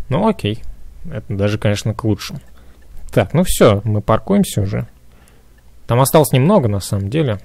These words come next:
в этом комментарии. Так, аккуратненько. Давайте здесь, наверное, тормознем. Седьмой вопрос. Какое у тебя образование? Ну, быстро тогда на это отвечу.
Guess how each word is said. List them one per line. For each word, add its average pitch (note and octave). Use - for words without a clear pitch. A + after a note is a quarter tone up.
в A2+
этом G#2
комментарии. G#2+
Так, -
аккуратненько. C3+
Давайте G#2+
здесь, G#2
наверное, G2+
тормознем. A#2
Седьмой D3
вопрос. C#3+
Какое D#3+
у E3+
тебя C3+
образование? A2+
Ну, C3+
быстро A#2+
тогда F#2+
на G2
это G#2
отвечу. -